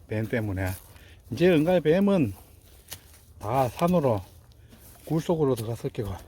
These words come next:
아, 일단은, 아, 이 분위기가 좋으니까.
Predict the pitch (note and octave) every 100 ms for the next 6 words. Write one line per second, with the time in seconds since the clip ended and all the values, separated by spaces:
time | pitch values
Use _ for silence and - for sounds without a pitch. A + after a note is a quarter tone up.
0 | - F#2+ F2 E2+ - B2+ D3 B2+ G#2+ -
1 | - - - - - - F#2+ F#2 G2 B2
2 | B2 - B2 D3 E3 C3 C3+ C3 A#2 G2+